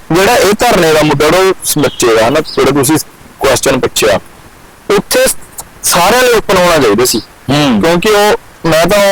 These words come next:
Speaker 1: ਇਹ ਕਹੂੰਗਾ ਕਿ ਜਦੋਂ ਇਹ ਧਰਨੇ ਲੱਗਦੇ ਸਾਰਿਆਂ ਦੇ ਸਾਂਝੇ ਹੁੰਦੇ ਆ, ਉੱਥੇ ਤੁਸੀਂ ਆਪਣੀ ਗੱਲ ਕਿਸੇ ਮੰਚ ਦੇ ਜ਼ਰੀਏ ਰੱਖ ਸਕਦੇ ਆ। ਪਰ ਆਪਾਂ ਜੇ ਇਸ ਤਰੀਕੇ ਨਾਲ ਟਾਰਗੇਟ ਦੀ ਪਾਲਿਸੀ ਖੇਲਣ ਲੱਗ ਪਏ, ਟਾਰਗੇਟ ਦੀ ਪਾਲਿਸੀ ਖੇਲਣ ਲੱਗ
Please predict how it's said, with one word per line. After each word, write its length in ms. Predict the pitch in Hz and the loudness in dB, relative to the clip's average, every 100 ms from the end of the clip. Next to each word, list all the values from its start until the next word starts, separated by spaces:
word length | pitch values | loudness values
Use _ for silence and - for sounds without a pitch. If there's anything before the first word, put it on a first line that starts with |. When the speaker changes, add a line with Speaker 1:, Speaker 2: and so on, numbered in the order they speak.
| 202 - 175 | -2 -2 0
Speaker 1:
ਇਹ 180 | 202 208 | 0 0
ਕਹੂੰਗਾ 440 | 147 143 143 165 | 0 0 2 0
ਕਿ 160 | 202 185 | 0 0
ਜਦੋਂ 260 | 156 151 | 0 2
ਇਹ 120 | 165 180 | 2 2
ਧਰਨੇ 260 | 190 139 135 | 0 2 2
ਲੱਗਦੇ 300 | 135 151 190 | 2 2 0
ਸਾਰਿਆਂ 360 | 151 139 180 | 0 0 2
ਦੇ 100 | 202 | 0
ਸਾਂਝੇ 380 | 208 139 170 220 | 0 0 2 0
ਹੁੰਦੇ 360 | 175 120 113 311 | 0 0 0 0
ਆ, 120 | - - - - - - - | 0 -6 -20 -20 -20 -20 -6
ਉੱਥੇ 240 | 196 - | -4 0
ਤੁਸੀਂ 240 | 240 226 233 | 0 2 0
ਆਪਣੀ 240 | 220 226 226 | 0 0 2
ਗੱਲ 140 | 220 220 | 2 2
ਕਿਸੇ 240 | 220 254 | 0 0
ਮੰਚ 340 | 208 185 185 | 0 0 0
ਦੇ 140 | 190 202 | 0 0
ਜ਼ਰੀਏ 320 | 190 190 190 | 2 0 0
ਰੱਖ 160 | 156 139 | 0 0
ਸਕਦੇ 380 | 135 110 95 | -2 0 0
ਆ। 60 | 87 - - - - - - - | -2 -6 -18 -20 -20 -20 -18 -4
ਪਰ 80 | 165 | 0
ਆਪਾਂ 640 | 180 - 190 190 196 190 - - - - | 0 0 0 2 2 0 -2 -14 -8 -2
ਜੇ 80 | |
ਇਸ 180 | 190 185 | 2 2
ਤਰੀਕੇ 340 | 202 196 - 196 | 0 0 0 2
ਨਾਲ 180 | 196 196 - | 2 0 0
ਟਾਰਗੇਟ 600 | 160 165 175 190 - 185 | 0 2 2 0 0 0
ਦੀ 220 | 180 196 | 0 0
ਪਾਲਿਸੀ 480 | - 165 165 185 170 | 0 0 2 0 0
ਖੇਲਣ 300 | 160 185 180 | 2 2 0
ਲੱਗ 120 | 143 123 | 0 -2
ਪਏ, 80 | 107 - - - _ _ _ _ - - - - - - | -4 -6 -20 -20 _ _ _ _ -20 -20 -20 -20 -20 -6
ਟਾਰਗੇਟ 420 | 135 131 147 160 | -2 0 2 0
ਦੀ 120 | 160 165 | 0 -2
ਪਾਲਿਸੀ 420 | - 143 127 147 | 0 -2 -2 -2
ਖੇਲਣ 220 | 147 180 | 0 2
ਲੱਗ 120 | 160 | 0